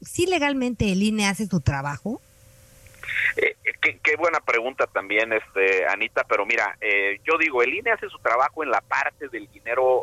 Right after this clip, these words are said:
Speaker 2: eh, bancarizado. Ahí el ine tiene, eh, una, te lo digo por experiencia propia, una enorme experiencia, una enorme, eh, capacidad institucional, eh, instalada para poder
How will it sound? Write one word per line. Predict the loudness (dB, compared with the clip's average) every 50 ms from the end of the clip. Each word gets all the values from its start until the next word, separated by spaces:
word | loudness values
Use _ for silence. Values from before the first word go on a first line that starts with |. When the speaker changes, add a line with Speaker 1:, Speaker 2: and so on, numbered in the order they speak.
| 0 0
Speaker 2:
eh, | 0 0 0
bancarizado. | -2 -4 -4 -4 -2 -2 -2 -2 -6 _ -4 -2 -2 -2 0 -2 -2
Ahí | -2 -2 -4 -8 -12 -14 -16 -18 -20 -20 -20 -20 -8 -4
el | -2 0 0
ine | 0 0 0 -2
tiene, | -2 -2 -2 0 0 2
eh, | 2 4 4 2 2 2 2 2 2 0
una, | -2 -2 -2 0 0 2 2 0 0
te | 0 -2 0
lo | 0 0
digo | 0 2 0 0
por | 0 0 -2 -2
experiencia | -2 _ -8 -6 -4 -4 -2 0 -2 -2
propia, | 0 2 0 0 2 2 2 2
una | 2 2 0
enorme | -2 2 2 2 2 2 0 -4
experiencia, | -6 -6 -6 -4 -2 -2 0 0 -2 -2 -2 -6 -2 0 0 0 0 _ -10 -20 -20 -20 -18 -8
una | -4 -2 0 0
enorme, | 0 2 2 4 4 2 2 2 2
eh, | 4 4 4 4 2 2 0 0
capacidad | -2 -4 -2 -2 -2 -2 -2 0 0 0 0 0
institucional, | -4 -10 -12 -12 -14 -12 -12 -6 -4 -2 -2 0 0 2 4 4 4 4 2
eh, | 2 2 2 4 2 0 -2
instalada | -8 -16 _ -2 0 2 2 4 2 2 2 2 0
para | 0 0 -2 -2 -2
poder | -4 -8 -2 2 2 2 2 0